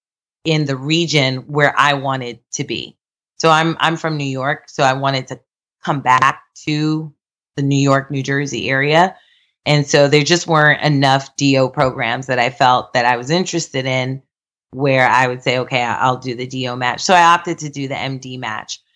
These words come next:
And even in doing that, actually, I really did not experience bias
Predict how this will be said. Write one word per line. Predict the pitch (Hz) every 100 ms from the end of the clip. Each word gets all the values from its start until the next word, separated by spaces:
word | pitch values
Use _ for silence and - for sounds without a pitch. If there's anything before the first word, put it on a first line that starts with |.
| _ -
And | 180
even | 196 214 208
in | 175
doing | 156 151 147
that, | 147 170 156
actually, | 127 147 - 156 143 131 - -
I | 110 147 165 175 143
really | - 220 285
did | 208 147
not | 147 151 110
experience | 131 - 151 156 151 139 135
bias | - 135 143 143 135 135 - _